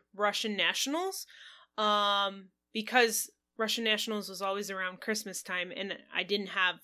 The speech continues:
time to be trying to find a stream to watch Russian nationals. So I only, my level of Russian skating was only what I saw internationally. So with them not skating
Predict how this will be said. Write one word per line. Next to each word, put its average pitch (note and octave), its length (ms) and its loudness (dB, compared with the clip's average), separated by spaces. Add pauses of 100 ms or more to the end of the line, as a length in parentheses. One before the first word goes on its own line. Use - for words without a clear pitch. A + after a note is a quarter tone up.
(120)
time G3 520 4
to G3 300 -6
be F#3 560 -4
trying G3 360 2
to G3+ 160 -6
find F#3+ 480 0
a F#3 100 -4
stream A3+ 520 4
to G#3+ 140 -4
watch F#3 540 0 (140)
Russian G3+ 320 0
nationals. F#3+ 500 2
So G#3+ 300 -2 (420)
I C#4 160 12
only, C#4 720 6 (640)
my B3+ 260 10
level A#3+ 500 8
of F#3+ 400 2
Russian A3 460 4
skating G#3 460 4
was G3 160 -4
only G#3 800 0
what G#3 160 4
I G3 100 2
saw G3 320 4
internationally. G#3+ 1000 0 (260)
So A3 720 6
with A3 260 6
them B3 460 6
not A3 340 4
skating A#3+ 840 6